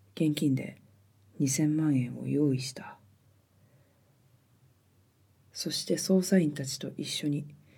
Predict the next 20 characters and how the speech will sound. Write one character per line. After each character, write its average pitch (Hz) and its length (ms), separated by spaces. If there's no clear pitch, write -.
一 - 240
万 165 200
円 160 120
札 135 280
の 131 120
番 151 240
号 165 160
を 131 80
控 131 260
え 143 100
る - 140
作 156 200
業 151 140
に - 140
加 - 180
わ 131 160
っ 131 40
て - 160
い - 80
た。 - 240